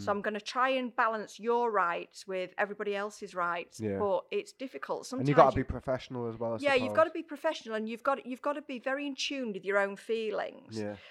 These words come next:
Speaker 2: And you've got to be able to put them to one side, and then you take them, 'cause all psychologists have supervision.
Speaker 1: Yeah.
Speaker 2: Yeah. And then you take them to supervision.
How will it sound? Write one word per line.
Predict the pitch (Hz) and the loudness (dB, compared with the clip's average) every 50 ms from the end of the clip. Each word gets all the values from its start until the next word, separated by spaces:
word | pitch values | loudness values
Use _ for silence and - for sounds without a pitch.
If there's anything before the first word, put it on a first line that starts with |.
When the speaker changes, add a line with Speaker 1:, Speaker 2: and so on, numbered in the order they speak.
| - - - | -8 0 2
Speaker 2:
And | 214 208 202 196 175 | 4 4 4 2 -4
you've | 196 208 196 - | -6 -8 -6 -2
got | - - - - - | 2 2 2 2 0
to | - 202 | -8 -2
be | 220 214 | 0 2
able | 214 208 208 | 2 2 0
to | - - | -2 -8
put | _ - 285 - - | _ -2 -2 0 0
them | 277 277 | -2 -6
to | 269 - 294 | -6 -8 -6
one | 254 254 254 254 247 | -4 -4 -4 -4 -4
side, | 240 - - 233 208 196 175 170 - - - - - - _ - | -6 -6 -2 0 2 2 2 0 -2 -4 -6 -8 -10 -12 _ -8
and | 214 202 | -6 -6
then | 208 208 202 | -6 -6 -8
you | 196 | -8
take | 202 - - - 269 277 269 - _ - | -10 -10 -8 -4 -4 -4 -4 -6 _ -4
them, | 175 - 180 170 | -2 -2 -4 -6
'cause | - - 190 196 | -10 -12 -10 -6
all | 220 233 262 | -6 -6 -6
psychologists | - - - 214 214 214 - 220 208 208 - 196 170 - | -8 -6 -4 -4 -4 -4 -2 -4 -4 -4 -4 -10 -10 -8
have | 214 180 180 | -8 -8 -8
supervision. | - - - 196 190 - - 190 165 190 180 170 180 - - - - - | -8 -10 -10 -10 -10 -10 -14 -12 -8 -8 -8 -6 -6 -6 -6 -8 -8 -10
Speaker 1:
Yeah. | 107 107 104 98 | -10 -8 -8 -6
Speaker 2:
Yeah. | 131 165 160 170 - - _ _ - - - - - - | -4 -2 -2 -2 -2 -4 _ _ -20 -20 -20 -16 -8 -6
And | 214 202 | -4 -4
then | 202 196 | -4 -4
you | 196 | -6
take | - - 247 254 269 - | -8 -6 -4 -4 -4 -4
them | - 202 160 | -4 -8 -8
to | - | -10
supervision. | 170 - - 202 208 - 190 - 196 196 190 190 175 170 175 | -12 -8 -8 -8 -8 -10 -14 -12 -10 -10 -8 -8 -10 -10 -12